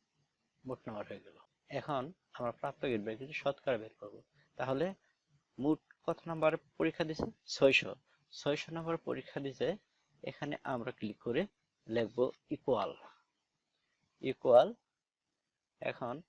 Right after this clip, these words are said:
কত নাম্বারে মোট নাম্বার থেকে আমরা শতকরা বের করব। তাহলে মোট নাম্বার এখানে আমরা,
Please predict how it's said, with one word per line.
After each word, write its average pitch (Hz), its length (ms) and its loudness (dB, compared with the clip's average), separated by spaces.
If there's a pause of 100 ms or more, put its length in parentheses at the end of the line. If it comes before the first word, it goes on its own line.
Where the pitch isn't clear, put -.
(1040)
কত - 140 -2 (140)
নাম্বারে 151 320 2 (640)
মোট 175 300 2 (140)
নাম্বার 156 320 6
থেকে - 180 -4
আমরা 123 180 0
শতকরা 127 360 -2
বের 110 100 -2
করব। 104 160 -8
তাহলে 135 200 -4 (140)
মোট 156 140 -6 (120)
নাম্বার 135 200 0 (320)
এখানে 120 300 -4
আমরা, 135 180 0